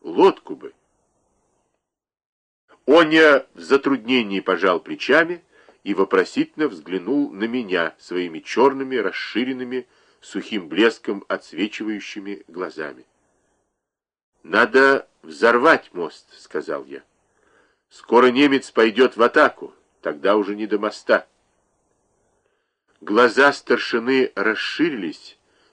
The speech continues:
еще больше. Он машинально закатал до локтей рукава гимнастерки. "Как взорвать?" Он взглянул на раненого, потом на бойцов, растянувшихся вдоль берега. "Я же не умею плавать!"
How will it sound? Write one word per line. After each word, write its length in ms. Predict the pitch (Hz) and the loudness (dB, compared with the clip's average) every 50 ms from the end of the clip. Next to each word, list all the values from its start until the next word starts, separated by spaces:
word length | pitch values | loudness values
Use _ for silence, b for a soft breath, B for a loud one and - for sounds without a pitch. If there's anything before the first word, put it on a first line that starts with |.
| _ - | _ -8
еще 360 | 95 120 - - - 147 143 | -8 -6 -6 -4 -4 -6 -4
больше. 520 | 131 123 110 - - - - - - - _ _ _ b b b b b b b b b | 0 0 0 0 -2 -6 -12 -16 -16 -20 _ _ _ b b b b b b b b b
Он 260 | - 104 113 110 101 - | 0 0 0 0 -2 -8
машинально 880 | 107 107 113 - - 127 120 127 135 123 110 98 90 85 78 76 73 - _ | -8 -8 -6 -4 -4 -2 2 4 4 4 4 2 0 -4 -6 -8 -8 -12 _
закатал 680 | 92 80 85 104 - 113 107 - - 117 107 101 92 | -14 -6 -6 -4 -2 -2 -2 0 2 4 4 4 2
до 140 | 78 92 92 | 0 -2 -2
локтей 360 | 92 90 - _ - 101 98 | -2 -4 -4 _ -4 -2 -2
рукава 400 | 95 90 - - 87 85 92 90 | -2 -4 -4 -6 -4 -4 -4 -6
гимнастерки. 760 | 82 82 82 82 85 78 - _ _ 80 71 - _ - - _ _ _ _ _ _ _ _ _ _ _ _ _ _ | -6 -8 -12 -12 -14 -14 -16 _ _ -10 -10 -10 _ -20 -20 _ _ _ _ _ _ _ _ _ _ _ _ _ _
"Как 440 | - 139 139 131 - _ - - - _ | -2 0 0 0 -2 _ -18 -20 -20 _
взорвать?" 800 | - 76 78 - 113 107 92 78 67 69 - - _ _ _ _ _ _ _ _ _ _ _ b b b b b b b b b b | -20 -20 -6 -4 -2 -2 -2 -4 -10 -14 -14 -18 _ _ _ _ _ _ _ _ _ _ _ b b b b b b b b b b
Он 200 | - 110 131 127 | 2 4 4 4
взглянул 500 | 110 98 92 117 131 139 135 147 147 143 | 0 -4 -2 0 0 2 4 4 4 4
на 160 | 131 131 131 | 4 4 4
раненого, 500 | 135 160 170 147 110 98 82 82 76 78 | 6 6 4 4 2 -2 -8 -6 -8 -6
потом 380 | - - 95 - - 135 131 127 | -4 -4 -2 0 2 0 0 0
на 60 | 123 | 0
бойцов, 540 | 113 120 117 113 107 - - - 139 147 - - _ - _ | 2 2 2 2 0 -4 0 4 4 4 4 0 _ -14 _
растянувшихся 880 | 104 110 107 - _ - 98 90 127 143 131 - - 110 - _ - | -4 -4 -4 -4 _ -12 -8 -8 -8 -8 -8 -12 -16 -18 -14 _ -16
вдоль 200 | 98 90 104 101 | -10 -6 -6 -6
берега. 480 | - - 90 78 69 69 67 69 65 - _ _ _ _ _ _ _ _ _ _ _ _ _ _ _ _ | -6 -6 -8 -8 -8 -10 -12 -18 -20 -20 _ _ _ _ _ _ _ _ _ _ _ _ _ _ _ _
"Я 180 | - 95 120 127 | -2 -2 0 2
же 120 | 127 143 | 2 0
не 100 | 147 160 | 0 2
умею 440 | 180 190 196 196 220 208 196 185 165 | 2 2 2 2 2 2 2 0 -2
плавать!" 680 | - - 180 190 151 107 78 65 65 - _ _ _ | -6 -2 0 0 0 0 -2 -6 -12 -20 _ _ _